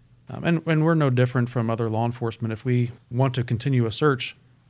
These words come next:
we need to have your permission, or we need to have a warrant or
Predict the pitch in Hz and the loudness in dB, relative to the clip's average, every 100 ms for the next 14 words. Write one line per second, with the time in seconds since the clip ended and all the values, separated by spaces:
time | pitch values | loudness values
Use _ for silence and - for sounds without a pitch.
0 | _ - 117 110 110 104 117 104 - 107 | _ -10 -6 -4 -4 -2 -2 -4 -6 -4
1 | 131 117 107 107 _ 123 117 110 107 107 | -4 -4 -8 -10 _ -4 -2 -2 -6 -6
2 | 107 107 104 98 - _ _ - 101 107 | -6 -4 -6 -10 -18 _ _ -8 -6 -6
3 | 104 110 - - - 110 104 104 | -6 -8 -12 -20 -12 -8 -8 -8